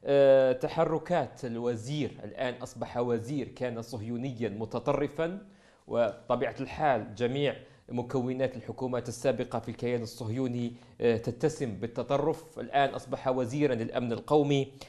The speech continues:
إلتمار بن غفير، هذا الصهيوني الذي، آه، من هواياته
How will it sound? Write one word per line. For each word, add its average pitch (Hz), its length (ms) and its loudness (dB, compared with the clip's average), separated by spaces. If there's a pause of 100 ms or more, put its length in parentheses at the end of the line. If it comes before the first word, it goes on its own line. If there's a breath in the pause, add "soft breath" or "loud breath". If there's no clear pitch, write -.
(240 loud breath)
إلتمار 143 580 6
بن 123 300 2
غفير، 139 400 2 (240)
هذا 123 200 0
الصهيوني 139 840 -4
الذي، 127 500 -2 (300 loud breath)
آه، 123 260 0
من 131 360 -2
هواياته 147 720 0